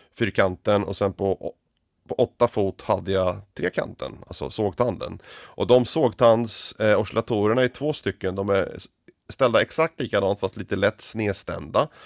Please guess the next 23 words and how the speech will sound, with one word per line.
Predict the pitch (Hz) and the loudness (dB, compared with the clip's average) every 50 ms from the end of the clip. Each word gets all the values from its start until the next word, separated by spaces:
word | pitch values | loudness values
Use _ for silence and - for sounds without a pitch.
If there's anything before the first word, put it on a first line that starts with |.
| - - - _ | -20 -20 -20 _
så | - - - 110 | -16 -4 -2 -2
de | 107 | -2
ska | 104 - - 104 | 0 -2 -6 -6
få | - - 107 107 | -2 0 0 0
den | 104 | 2
här | 104 98 | 0 -2
känslan | 92 - - 110 101 98 95 - 95 92 92 95 92 | -2 0 0 2 2 0 0 -4 -4 -4 -4 -2 -4
av | 92 92 90 87 | -4 -6 -6 -6
bredd. | 90 95 92 98 147 190 233 247 _ _ _ _ _ _ - - - - | -4 -2 -2 -2 -2 -4 -10 -14 _ _ _ _ _ _ -20 -20 -20 -20
Och | - - _ - | -20 -14 _ -2
sen | - 135 127 127 | 2 2 2 2
så | - - 120 | 2 -2 2
har | 113 120 117 | 6 6 6
vi | 107 110 - - - | 8 6 4 2 0
även | - 117 117 107 107 110 | 4 4 6 6 6 4
då | 104 107 107 | 4 2 4
den | 104 107 | 2 0
fjärde | 98 - - 135 113 107 107 113 135 | 0 2 4 6 6 6 6 4 0
oscillatorn | 143 - - 151 135 104 95 - _ 101 95 95 92 | -4 -4 -4 0 2 0 0 0 _ -4 -4 -2 -2
som | - 98 92 | -6 -4 -4
går | 95 92 | -4 -2
helt | 92 95 95 92 - | -2 0 -2 -2 -2
själv, | - - 95 85 90 98 101 98 98 98 | -4 -2 -2 -2 0 -2 -4 -6 -8 -12